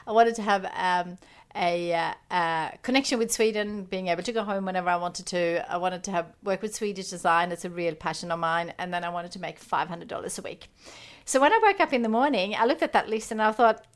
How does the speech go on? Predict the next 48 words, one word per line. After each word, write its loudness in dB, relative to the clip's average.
if -2
I 6
am 0
going 0
to, -4
um, -2
start -4
my -6
own -8
business, -10
I -4
have -2
to -6
have -6
a -8
beautiful -8
home -6
office. -8
Interior 0
and -8
environment's -6
really -6
important -8
to -16
me. -6
And, -4
um, 0
I 0
went -4
out -8
to -14
buy -6
some -12
products, -8
and, -6
um, -4
there's -6
so -6
much -10
available -8
now, -8
but -8
back -8
then -10
there -8
wasn't. -10
So, 0
um, -4